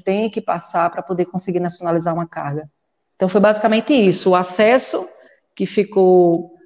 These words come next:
difícil, né, pessoalmente, E o lado positivo foi a parte digital que deu, acelerou aí pra gente conseguir,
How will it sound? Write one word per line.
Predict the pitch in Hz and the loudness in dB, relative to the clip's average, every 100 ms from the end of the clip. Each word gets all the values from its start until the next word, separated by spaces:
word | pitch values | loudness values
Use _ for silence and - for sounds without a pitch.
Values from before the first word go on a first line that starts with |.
| - | -6
difícil, | 196 - 196 226 - | -6 -2 0 0 -2
né, | 202 | -4
pessoalmente, | 185 190 - 190 180 180 214 285 - _ _ _ _ _ | -2 -2 2 2 2 -2 -4 -6 -10 _ _ _ _ _
E | - 190 190 196 190 196 | -4 -2 2 2 0 -2
o | |
lado | 190 202 214 | -2 0 2
positivo | 233 240 247 - 240 254 262 | 2 2 0 0 0 0 -4
foi | - 254 | 0 0
a | |
parte | 247 233 240 | 2 0 0
digital | 233 233 247 - 196 208 | -2 -2 -2 0 0 0
que | 202 | -2
deu, | 190 196 208 202 185 - - _ _ | 0 2 4 2 -2 -8 -20 _ _
acelerou | - 180 - 214 208 185 185 | -6 -4 -2 2 2 2 0
aí | 175 | 0
pra | 185 190 | -2 -4
gente | 196 190 | -6 -10
conseguir, | 196 208 - 180 175 175 165 160 | -12 -14 -10 -8 -4 -4 -4 -6